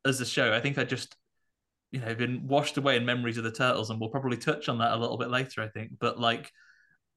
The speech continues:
I hadn't remembered something, but it's incredibly funnily written, and there's some great character in there as well. Um, I love the banter between the villains, uh, as a part of it. It's just, I'm really looking, more so than beforehand,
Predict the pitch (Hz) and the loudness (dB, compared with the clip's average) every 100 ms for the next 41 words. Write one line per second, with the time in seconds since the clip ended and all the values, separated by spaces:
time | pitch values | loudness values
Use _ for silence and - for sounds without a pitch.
0 | _ _ _ _ _ - 151 175 175 135 | _ _ _ _ _ -4 2 2 2 2
1 | 139 165 143 113 127 123 127 131 - - | 4 4 4 0 -2 -2 -2 -2 -6 -18
2 | _ _ 175 170 147 - 175 175 139 117 | _ _ 2 2 2 4 6 6 2 0
3 | 117 131 117 117 120 120 117 120 131 139 | 0 0 0 -2 -2 -2 0 0 0 0
4 | 127 139 143 143 - 135 135 135 120 117 | 2 2 2 0 2 4 4 -2 -4 -4
5 | 113 110 110 107 123 117 113 117 _ _ | -2 -2 -2 -4 0 2 2 -2 _ _
6 | _ 123 120 - - - 123 120 120 123 | _ 0 0 -4 -14 -2 -2 0 2 2
7 | 127 127 123 117 120 113 113 127 127 113 | 2 0 -4 -4 -4 -4 -2 0 0 -2
8 | 113 - - 120 113 - 117 117 117 113 | -6 -10 -4 -4 -2 -4 -4 0 2 2
9 | 110 131 - _ - - - 135 - - | 0 -10 -14 _ -14 -12 -4 -4 -4 -14
10 | _ _ _ _ _ _ _ _ - 143 | _ _ _ _ _ _ _ _ 0 2
11 | 135 147 139 135 139 123 123 - 143 139 | 4 4 6 4 2 -2 -4 -6 -6 -2
12 | 147 147 147 139 131 127 123 117 143 120 | 2 2 2 2 2 0 -2 -2 0 0
13 | 113 113 120 | 0 -4 -12